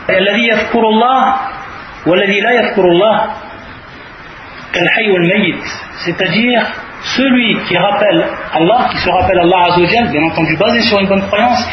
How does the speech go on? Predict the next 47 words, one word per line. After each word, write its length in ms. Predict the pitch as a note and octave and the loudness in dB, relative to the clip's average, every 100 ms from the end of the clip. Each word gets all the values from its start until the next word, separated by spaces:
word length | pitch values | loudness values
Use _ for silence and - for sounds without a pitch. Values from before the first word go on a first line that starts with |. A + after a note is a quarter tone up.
| - - | -6 -2
et 60 | - | 0
celui 420 | B3 A#3+ A#3 G#3 | 2 2 2 0
qui 100 | F3+ | 0
ne 80 | F3+ | 0
se 120 | F#3 | 0
rappelle 320 | F#3 F#3 F3 | 0 0 0
pas 160 | A3 G3 | 2 2
Allah, 420 | G3+ A#3+ - - - - - | 2 2 2 -2 -8 -12 -6
la 80 | C#3+ | -4
diffé-, 340 | A3+ A3+ G#3 F3+ | -2 0 0 2
la, 460 | E3+ E3 D3+ D3 | 2 4 4 2
la, 220 | D#3 D#3 D3+ | -2 -4 -2
la 140 | E3 | -2
parabole 420 | - A3 G#3+ G#3 | 2 2 2 2
qui 100 | G3 | 2
nous 80 | G3 | 2
donne 140 | A3 | 2
le 80 | G3+ | 0
prophète 220 | - G3+ G3 | 0 -2 0
sallallahu 320 | - G3+ G3 | 0 2 0
alayhi 20 | |
wa 40 | |
sallam 0 | |
entre 80 | - | 0
les 80 | G3 | 0
deux, 200 | A#3+ C4 - - - | 2 0 -2 -8 -6
c'est 300 | - G3 G3 | -4 -2 2
comme 300 | B3+ A#3 E3+ | 2 2 2
celui 600 | - A3+ G#3 G#3 D#3 - - - - - - - - | 0 2 2 2 -2 -6 -14 -14 -14 -16 -18 -18 -10
qui 200 | F#3 F3+ | -2 0
est 40 | |
vivant 280 | F3 G#3 A#3 | 2 2 2
et 40 | |
celui 200 | - F3 | 2 0
qui 140 | - D3+ | 0 0
est 40 | |
mort. 200 | C3 - - - - - - - - - - - - - - | 0 0 2 2 2 0 -4 -10 -12 -16 -16 -18 -20 -18 -4
Comme 140 | G3+ | 0
celui 280 | F#3+ - G3+ | 2 0 0
qui 140 | E3+ E3 | 0 0
est 60 | |
vivant 300 | E3+ F3 G#3+ - | 0 2 0 0
et 40 | |
celui 280 | - F3 F#3 - - | -2 -2 -4 -6 -4
qui 120 | C#3+ | 0
est 40 | |
mort. 280 | D3+ C#3 | 2 2